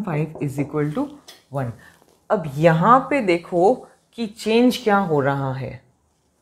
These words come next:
X सीरीज का मीन कितना था? थ्री। जेड सीरीज का कितना है? वन। डिफरेंस कितना आया? दो से लेस हो गया मीन और ऊपर भी आपने दो ही लेस किया था।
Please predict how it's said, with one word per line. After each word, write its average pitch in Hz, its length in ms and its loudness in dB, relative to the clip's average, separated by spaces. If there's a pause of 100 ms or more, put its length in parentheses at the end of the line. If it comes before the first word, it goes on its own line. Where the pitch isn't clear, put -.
(680)
X 202 240 -4
सीरीज 233 340 2
का 247 180 2
मीन 240 240 2
कितना 254 320 -4
था? 277 160 0
थ्री। 285 240 -2 (460)
जेड 175 300 -4
सीरीज 202 340 -6
का 208 100 -10
कितना 202 340 -12
है? 175 220 -6 (320)
वन। 220 300 4 (280)
डिफरेंस 214 380 0
कितना 208 300 -4
आया? 165 220 0 (400)
दो 175 140 -6
से 190 140 -2
लेस 196 240 -4
हो 208 80 -2
गया 220 180 -6
मीन 240 240 -6 (440)
और 175 180 -8
ऊपर 190 260 -4
भी 202 160 -4
आपने 185 480 -4
दो 170 300 -4
ही 220 300 -4 (300)
लेस 160 380 2
किया 151 260 -4
था। 123 320 -6